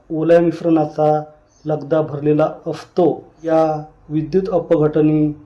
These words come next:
पदार्थात घनप्रभारित व ऋणप्रभारित आयन असतात. मुद्दा क्रमांक चार, विद्युत अपघटनी पदार्थांच्या रासायनिक अभिक्रियेद्वारे दोन्ही टोकावर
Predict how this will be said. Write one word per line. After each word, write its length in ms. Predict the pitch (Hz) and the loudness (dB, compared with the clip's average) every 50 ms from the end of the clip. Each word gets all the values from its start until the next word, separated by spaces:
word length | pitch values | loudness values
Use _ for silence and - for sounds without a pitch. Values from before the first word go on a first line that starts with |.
| - - - _ | -20 -20 -10 _
पदार्थात 640 | 160 151 160 165 160 160 160 - 151 151 151 147 151 - - - - - _ - _ - | -2 0 2 2 2 0 -2 0 2 2 4 2 2 0 -6 -16 -20 -20 _ -20 _ -10
घनप्रभारित 800 | 139 147 165 170 170 160 165 165 156 143 147 147 147 151 151 151 151 - - - - - - - - - - - | -4 0 2 2 2 2 0 0 2 2 2 2 2 2 2 0 -2 -4 -10 -20 -20 -20 -20 -20 -20 -20 -18 -14
व 140 | 147 143 160 165 165 156 151 151 151 147 147 - - - - - - _ - | -4 4 6 6 6 6 4 2 0 -4 -8 -14 -20 -20 -20 -20 -20 _ -4
ऋणप्रभारित 840 | 147 160 170 180 170 175 - 156 151 143 147 147 147 151 151 151 147 - - - - - _ _ _ - | 0 2 2 2 0 0 0 0 0 2 2 2 2 2 0 0 -2 -6 -10 -20 -20 -20 _ _ _ -8
आयन 260 | 147 143 147 147 147 156 - - - | -4 -4 -2 -2 -4 -6 -6 -8 -8
असतात. 460 | 170 - - - - - 180 156 120 - - - - _ _ _ 160 | -8 -8 -8 -12 -4 0 2 2 2 0 -4 -10 -20 _ _ _ -4
मुद्दा 300 | 160 151 147 147 170 170 | -4 -2 2 4 4 4
क्रमांक 480 | 165 170 165 165 160 160 156 160 - | 4 4 2 2 2 0 -2 0 -2
चार, 540 | 151 147 151 - - 165 156 156 156 156 151 151 151 - - _ _ _ - _ - | -2 -2 -4 -4 -2 2 4 4 4 4 2 0 -6 -12 -18 _ _ _ -20 _ -8
विद्युत 340 | 147 156 156 143 170 170 170 175 - - | -6 -6 -2 0 0 0 0 0 -4 -10
अपघटनी 580 | 151 151 - 170 165 160 156 160 165 160 165 | -10 -4 -2 0 0 0 0 0 2 0 0
पदार्थांच्या 840 | 160 - 151 143 165 160 151 151 160 165 160 160 160 - 160 156 151 151 147 - - - _ _ _ _ _ _ _ - | 0 0 -2 0 0 0 0 0 0 0 0 0 0 2 2 2 2 2 0 -2 -10 -20 _ _ _ _ _ _ _ 0
रासायनिक 640 | 147 147 143 - - 170 160 165 180 185 185 175 | 0 0 0 0 -2 -2 0 0 0 0 -2 -4
अभिक्रियेद्वारे 920 | 170 151 151 147 147 - 147 151 151 143 143 147 147 147 147 151 151 151 151 151 - - _ _ _ _ _ - | -6 -4 -4 -4 -4 -2 2 2 2 4 4 2 2 2 2 0 0 -2 -4 -10 -14 -20 _ _ _ _ _ -8
दोन्ही 400 | 143 151 151 151 151 160 175 180 | -4 -2 0 0 2 2 0 0
टोकावर 680 | 180 170 151 151 - 156 151 151 143 147 151 147 151 | 2 0 0 0 2 2 2 2 4 4 2 2 0